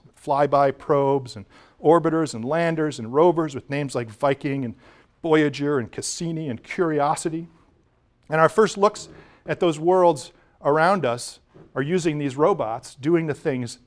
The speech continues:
that the robots can do, like determining the size of something or its mass or its topography or the basics of its geology and chemistry, looking at planets and moons and asteroids and comets.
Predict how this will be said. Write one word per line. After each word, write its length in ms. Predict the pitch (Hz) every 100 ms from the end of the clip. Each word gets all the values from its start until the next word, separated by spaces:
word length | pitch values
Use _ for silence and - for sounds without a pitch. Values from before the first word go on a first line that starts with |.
| -
that 120 | 123
the 80 | 127
robots 440 | 131 131 117 113
can 160 | 131 113
do, 200 | 190 143
like 200 | 101 101
determining 480 | - - 113 113 110
the 80 | 113
size 540 | - 127 123 123 120
of 80 | 120
something 360 | 135 120 127
or 60 | 123
its 140 | 117
mass 480 | 117 139 139 139 -
or 40 | 107
its 120 | -
topography 760 | - - 160 151 139 139 143
or 80 | 139
the 80 | 110
basics 640 | - 139 143 - 135 -
of 180 | 131 - - - _ _ 135
its 160 | -
geology 540 | - 131 123 131 131 123
and 100 | 120
chemistry, 560 | 139 131 123 143 127 _ _ _ _
looking 280 | 139 131 131
at 200 | 127 -
planets 440 | - 131 131 127 113
and 120 | 113
moons 360 | 135 135 131
and 100 | 110 -
asteroids 460 | 127 123 135 123
and 80 | 113
comets. 460 | - 135 127 127